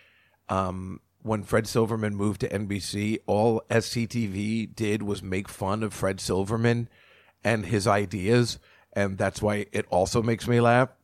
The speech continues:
They're like, "Well, I got together with Freddie Silverman," and, and then they have Freddie Silverman. I'm like a guy playing Freddie Silverman. I mean, it's just, every time I hear that name, it cracks me up 'cause S C T V rules.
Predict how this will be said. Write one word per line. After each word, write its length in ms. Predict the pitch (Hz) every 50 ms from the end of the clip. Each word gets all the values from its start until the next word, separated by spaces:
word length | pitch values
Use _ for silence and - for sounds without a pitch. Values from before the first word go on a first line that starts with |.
| _
They're 120 | - - 110
like, 180 | 117 117 113
"Well, 220 | 90 117 139 160 156
I 140 | 139 139 120
got 200 | 165 180 143 -
together 320 | 139 139 170 180 170 151
with 140 | 139 131 127
Freddie 300 | - 196 220 196 170 147
Silverman," 640 | - 190 226 240 196 160 147 139 143 151 180 180 147
and, 260 | 139 135 131 117 104 _ _ _ _ _ _ _ -
and 100 | - -
then 120 | 151 143
they 100 | 131 104
have 300 | 95 117 113 120 127 120
Freddie 240 | - 131 127 131 127
Silverman. 360 | - 139 143 127 120 139 135
I'm 200 | 120 123 123 120 113
like 140 | 117 117
a 80 | 107 113
guy 160 | 104 104 104
playing 320 | - - 104 98 104 107 98
Freddie 180 | 117 120 120
Silverman. 300 | 110 117 120 117 120 113
I 20 | 113
mean, 140 | 117 113
it's 80 | 113 127
just, 240 | 123 113 95 - - - - - - - -
every 180 | - 120 135 135
time 160 | 156 135 127
I 60 | 131
hear 160 | 120 120 120
that 200 | 117 117 113 110
name, 240 | 107 104 104 113 120
it 80 | 120 -
cracks 280 | - 120 107 - -
me 80 | - 107
up 120 | 98 90
'cause 160 | - - 101 101
S 140 | 104 95
C 100 | - 104
T 120 | 98 120 135
V 100 | 180 262
rules. 480 | 311 339 339 311 254 175 123 - -